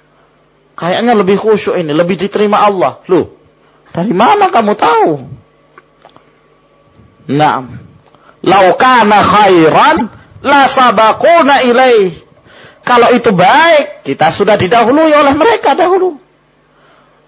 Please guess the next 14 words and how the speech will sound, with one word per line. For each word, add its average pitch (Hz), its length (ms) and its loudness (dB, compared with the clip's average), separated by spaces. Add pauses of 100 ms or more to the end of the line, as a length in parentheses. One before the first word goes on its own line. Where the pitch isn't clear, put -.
(520)
Rasulullah 175 560 2
sudah 135 240 -2
mengamalkan, 196 960 0
para 143 240 2
sahabat 151 560 0
sudah 135 160 0
mengamalkan. 202 880 0 (1600)
Naam. 175 500 -2 (2000)
Ya. 180 320 0 (1900)
Kalau 143 240 -6
begitu 123 320 -6
dicoba 175 400 -2
terus. - 400 -2 (560)
Coba - 480 -4